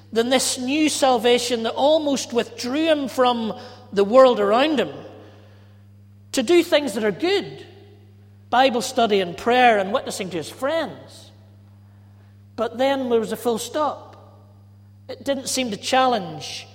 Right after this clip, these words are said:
anything else. And it left me just a little dissatisfied.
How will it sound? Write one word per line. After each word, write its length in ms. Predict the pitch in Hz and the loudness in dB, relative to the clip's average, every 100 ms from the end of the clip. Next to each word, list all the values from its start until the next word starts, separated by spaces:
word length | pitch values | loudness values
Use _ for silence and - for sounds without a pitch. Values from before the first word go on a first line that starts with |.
| - - - - - - - - - - | -20 -20 -20 -20 -20 -20 -20 -20 -20 -10
anything 380 | 208 220 - 190 | -6 -6 -6 -4
else. 440 | 208 151 - - - - - - - - - - - | -4 -6 -14 -20 -20 -20 -20 -20 -20 -20 -20 -20 -14
And 100 | 247 | -10
it 80 | 262 | -4
left 340 | 269 330 - | -2 -2 -4
me 140 | 302 | -6
just 560 | 247 330 277 - - - - - - - - | -4 -2 -2 -2 -10 -16 -20 -20 -20 -18 -6
a 100 | 226 | -2
little 200 | 277 262 | 0 0
dissatisfied. 960 | 226 - 285 302 294 - 208 143 - | 0 0 2 2 0 0 0 0 -8